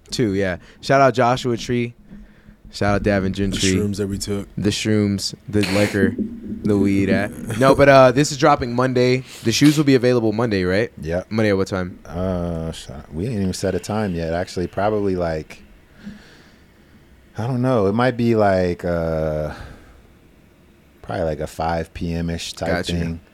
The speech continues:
Speaker 1: So
Speaker 3: Mondays
Speaker 1: this
Speaker 3: are
Speaker 1: is,
Speaker 3: tough.
Speaker 1: this is going up at ten A M. So
Speaker 2: I love these, the
Speaker 1: ten A M, guys, if you're watching this,
Speaker 3: Yeah.
Speaker 1: make sure we'll put the, we'll put the link in the description. Uh, D S M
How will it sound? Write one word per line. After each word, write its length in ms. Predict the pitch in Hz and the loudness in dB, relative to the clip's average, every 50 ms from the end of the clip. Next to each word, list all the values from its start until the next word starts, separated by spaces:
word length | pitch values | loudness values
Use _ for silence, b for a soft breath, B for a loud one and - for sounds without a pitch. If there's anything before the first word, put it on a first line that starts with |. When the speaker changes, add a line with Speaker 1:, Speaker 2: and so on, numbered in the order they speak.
| _ - - | _ -20 -18
Speaker 1:
So 60 | - - - - | -16 -16 -12 -8
Speaker 3:
Mondays 360 | - 95 107 117 156 156 151 151 | -4 -2 2 4 4 4 4 2
Speaker 1:
this 100 | 139 123 | 0 0
Speaker 3:
are 20 | |
Speaker 1:
is, 80 | 113 101 | 0 0
Speaker 3:
tough. 320 | 92 90 85 - - - | 0 -2 -2 -4 -8 -4
Speaker 1:
this 140 | 110 131 131 | -4 -2 0
is 60 | 139 | 2
going 180 | 160 165 160 151 | 2 4 4 4
up 120 | 139 127 | 2 0
at 80 | 120 104 | -2 -4
ten 120 | - 135 123 | -4 -2 -2
A 120 | 117 110 104 | 0 0 0
M. 200 | 95 87 80 - | -2 -4 -6 -4
So 240 | - 104 98 95 92 | -2 0 2 2 0
Speaker 2:
I 40 | 82 | -2
love 200 | 80 78 73 - | -4 -8 -12 -14
these, 320 | 139 - 135 127 - - | -16 -16 -14 -14 -14 -16
the 140 | - 127 127 | -16 -6 0
Speaker 1:
ten 140 | - 160 160 | 4 4 6
A 120 | 165 165 | 8 6
M, 80 | 160 156 | 6 6
guys, 300 | 147 151 147 147 147 131 | 8 8 8 8 6 4
if 60 | 123 | 2
you're 100 | 135 120 | 2 4
watching 400 | 117 120 123 131 131 - 135 135 | 6 8 6 6 4 4 2 4
this, 240 | 131 135 139 147 82 | 4 4 4 4 0
Speaker 3:
Yeah. 280 | 80 80 78 73 - - - _ _ _ _ _ _ _ _ _ _ _ _ _ _ _ _ - | -2 -2 -2 -4 -6 -10 -14 _ _ _ _ _ _ _ _ _ _ _ _ _ _ _ _ -4
Speaker 1:
make 220 | 110 123 127 120 | 0 0 0 0
sure 180 | - - 135 127 | 2 2 2 4
we'll 100 | 131 127 | 4 4
put 160 | 123 151 156 - | 4 4 6 6
the, 160 | 156 147 139 | 6 6 8
we'll 160 | - 135 139 | 8 8 8
put 140 | 151 135 - | 8 6 6
the 60 | 151 | 4
link 180 | 143 139 127 131 | 2 2 2 2
in 60 | 117 | 0
the 80 | 117 | 0
description. 720 | 113 - - - - 120 110 - - 123 120 117 113 113 - - B B B B B B - - | 0 -2 -2 0 0 0 0 0 0 0 0 0 -2 -4 -6 -10 B B B B B B -2 2
Uh, 400 | 107 110 110 104 104 101 101 - - - - - - - - | 4 6 6 6 4 2 0 -4 -6 -10 -14 -14 -14 -6 -2
D 140 | 127 123 123 | 0 2 2
S 160 | 117 113 - 120 | 0 0 -2 -2
M 320 | 117 120 117 110 117 | 0 0 0 -2 -4